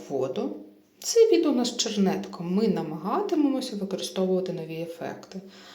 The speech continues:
Вода у нас вийшла, ніби все добре. Але тепер ми беремо цей шматочок маленький, записуємо і дублюємо.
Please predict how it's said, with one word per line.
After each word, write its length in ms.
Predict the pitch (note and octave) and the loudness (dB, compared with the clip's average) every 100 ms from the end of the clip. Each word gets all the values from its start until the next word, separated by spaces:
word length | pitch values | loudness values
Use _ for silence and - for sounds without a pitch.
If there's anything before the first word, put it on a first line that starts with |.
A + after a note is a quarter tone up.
| - B3 | -14 -2
Вода 400 | C#4 G3 F3 D#3 | 0 2 2 0
у 20 | |
нас 280 | D3+ - - | -6 -10 -8
вийшла, 600 | A3 E4 G4 F#4+ - C#4+ | -2 2 4 2 0 -2
ніби 340 | B3 F3+ D#3 D3+ | 0 0 -2 -8
все 220 | - - D3 | -8 -8 -2
добре. 540 | A3 F4+ F#4 D4+ - - - | 2 4 4 2 -4 -8 -8
Але 300 | - G4 G#4+ | -2 2 2
тепер 540 | A4+ G#4 - A3+ G#3+ - | 4 2 4 2 0 -2
ми 160 | G3 F3+ | 0 0
беремо 520 | - G4+ F#4 C#4 B3 | 2 4 6 4 2
цей 220 | B3 A#3+ | 0 0
шматочок 600 | C#4 F#4+ G4 D4+ C#4+ - C#4 | 0 0 0 0 -2 -4 -2
маленький, 420 | B3+ B3+ B3 A3+ | 0 0 -2 -4
записуємо 600 | A3+ A3+ A3+ A3+ A3 G#3 - | -4 -4 -4 -4 -8 -8 -2
і 300 | G3 C4+ F4 | 0 2 2
дублюємо. 1040 | G3 B3 D4+ D4+ G3+ A3 C4+ A3+ - - | 2 2 2 0 -4 -2 0 2 2 -2